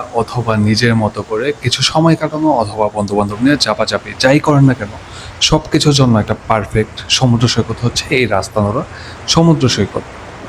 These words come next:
এখান থেকে আপনি সূর্যোদয়, সূর্যাস্ত সব কিছুই উপভোগ করতে পারবেন। তবে এখানকার এই উত্তাল সাগরের ঢেউ যখন আছড়ে এসে আপনার পা ভিজিয়ে দিবে, এই ফিলটা আপনার জীবনের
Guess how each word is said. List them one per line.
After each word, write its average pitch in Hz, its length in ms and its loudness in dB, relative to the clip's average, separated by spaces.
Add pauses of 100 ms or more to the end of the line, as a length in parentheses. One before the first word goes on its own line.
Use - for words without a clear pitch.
(760)
এখান 165 260 4
থেকে 170 140 4 (100)
আপনি 113 160 -2 (120)
সূর্যোদয়, 113 520 0 (100)
সূর্যাস্ত 117 440 0 (180)
সব 107 100 0 (100)
কিছুই 147 320 4
উপভোগ 104 360 -4
করতে 98 280 -2
পারবেন। 101 260 -4 (500)
তবে 165 180 4 (160)
এখানকার 147 480 4 (300)
এই 120 80 6 (200)
উত্তাল 151 400 0 (120)
সাগরের 113 420 2 (100)
ঢেউ 110 200 4 (340)
যখন 123 200 2 (200)
আছড়ে - 320 2
এসে - 160 0
আপনার 143 180 4 (100)
পা 135 100 2 (120)
ভিজিয়ে 113 320 2
দিবে, 104 160 -2 (600)
এই 180 160 6
ফিলটা 131 360 4 (340)
আপনার 131 340 4 (140)
জীবনের 107 440 2